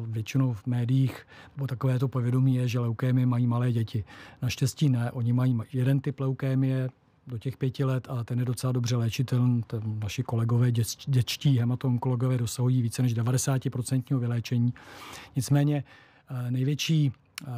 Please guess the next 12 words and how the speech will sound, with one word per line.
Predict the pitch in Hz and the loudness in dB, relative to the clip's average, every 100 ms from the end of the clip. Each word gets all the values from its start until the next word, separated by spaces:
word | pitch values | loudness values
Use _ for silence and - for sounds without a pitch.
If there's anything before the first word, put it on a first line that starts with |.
| 120 | -4
vrchol | 117 127 160 156 143 | -2 0 0 0 0
toho | 143 139 | -2 -2
výskytu | 139 - 156 151 | -2 -4 -2 0
leukémie | 131 117 139 139 | 0 0 0 2
je | 135 | 2
na | 123 | 0
šedesát | - 131 - 135 127 | -2 -4 -2 -2 -2
let. | 120 113 - | -2 -4 -4
Čím | 151 160 | 0 0
je | |
člověk | - 165 151 | 0 -2 -2
starší, | - 127 - 147 143 | -2 -2 0 2 2